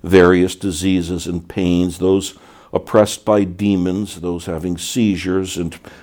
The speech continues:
paralytics, and he healed them. And great crowds followed him from Galilee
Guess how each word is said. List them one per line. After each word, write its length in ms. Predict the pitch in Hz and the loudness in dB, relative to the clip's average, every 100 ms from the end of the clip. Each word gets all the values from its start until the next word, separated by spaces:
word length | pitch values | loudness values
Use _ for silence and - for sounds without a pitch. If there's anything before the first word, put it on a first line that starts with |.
| _ | _
paralytics, 760 | - 110 101 110 87 98 - | 6 8 10 8 6 2 -2
and 100 | 90 | -8
he 60 | 92 | -6
healed 320 | 123 240 160 | -4 -2 -2
them. 200 | 80 - - _ _ _ _ - - | -4 -10 -16 _ _ _ _ -20 -4
And 120 | 113 | 0
great 220 | 113 127 127 | 6 6 6
crowds 640 | 202 165 87 69 - - _ | 2 2 2 -4 -10 -18 _
followed 500 | _ 160 131 92 78 | _ 0 0 0 -2
him 300 | 101 85 58 _ _ _ _ _ | -4 -4 -6 _ _ _ _ _
from 200 | - 85 | -10 -8
Galilee 720 | 80 104 104 95 80 90 110 | 0 2 4 2 -2 -6 -10